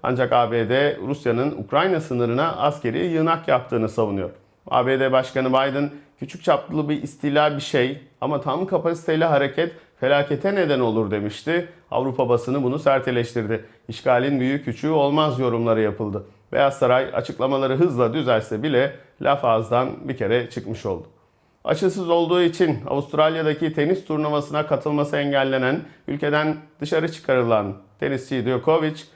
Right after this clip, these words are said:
salgınla ilgili bir ilaç geliştiren şirketin hissedarı çıktı.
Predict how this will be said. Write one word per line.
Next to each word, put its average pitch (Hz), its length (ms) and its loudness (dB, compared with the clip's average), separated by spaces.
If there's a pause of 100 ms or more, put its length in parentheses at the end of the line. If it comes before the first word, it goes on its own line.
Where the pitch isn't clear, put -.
(160)
salgınla 156 480 0
ilgili 139 360 0
bir 139 100 -2
ilaç 175 480 0
geliştiren 117 500 -2
şirketin 139 680 -4
hissedarı 147 640 0
çıktı. 143 440 -2